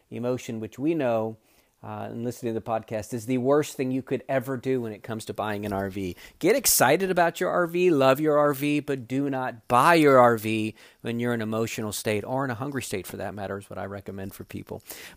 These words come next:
But, uh, enough of that. Listen, when you purchase an R V from a dealer, okay, now there are bills of sale that, depending on the state, and I, I, again, not an attorney, but I've done so many of these in the past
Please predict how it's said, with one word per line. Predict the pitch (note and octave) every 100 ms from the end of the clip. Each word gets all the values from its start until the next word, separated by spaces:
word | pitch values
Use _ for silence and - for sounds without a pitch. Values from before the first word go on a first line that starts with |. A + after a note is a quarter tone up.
| -
But, | A#2+ -
uh, | B2+ A#2 D3+
enough | D#3 D#3+
of | D3
that. | C3 A#2+
Listen, | G#3 - C3 - - - - _ _ -
when | D3+ F3 E3+
you | D#3 A3+ C#4+
purchase | - G#3 G3+ - D#3+ -
an | B2+
R | A#2 B2+ C3
V | B2 B2+ A#2+ A2+
from | - B2 A#2 A#2 A#2+
a | G2 A#2
dealer, | G2+ G2 G2 F2 D2 C2 -
okay, | F#2+ - G#2 G2
now | G2 F#2+ F#2 -
there | A2+ G#2 A#2 A2 -
are | A#2+ C3 C#3+ C3+
bills | C3 B2+ B2 B2
of | -
sale | - A#2 A#2 A2+
that, | A2 A2
depending | A2+ B2 A#2+
on | A#2 A2+
the |
state, | - - G#2+ G#2
and | G2+ G2+
I, | G#2+ E2+ A2
I, | A#2
again, | G#2+ G#2 G#2
not | A2 A2 B2+
an | C#3
attorney, | B2+ - C3 A#2+ A2
but | A2
I've | A2 A#2
done | A#2 A#2
so | A2 - C3+
many | B2+ A#2 A2+
of | G#2+
these | G#2+ G#2+ G#2 G2+
in | A2 G#2+
the | G2
past | A2 G#2+ G2 G2+ -